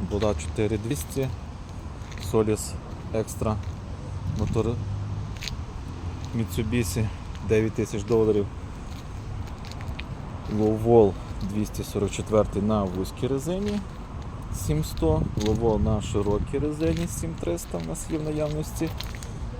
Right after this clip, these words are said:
Також у нас є Ловол реверсний, сім чотириста. Ось у нас Ловолчик з реверсом.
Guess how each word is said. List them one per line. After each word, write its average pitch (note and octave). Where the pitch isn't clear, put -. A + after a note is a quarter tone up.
Також A2
у G#2+
нас G2+
є G#2+
Ловол G#2
реверсний, B2
сім C#3
чотириста. D3
Ось -
у F#2+
нас F#2+
Ловолчик F#2+
з G#2+
реверсом. D#3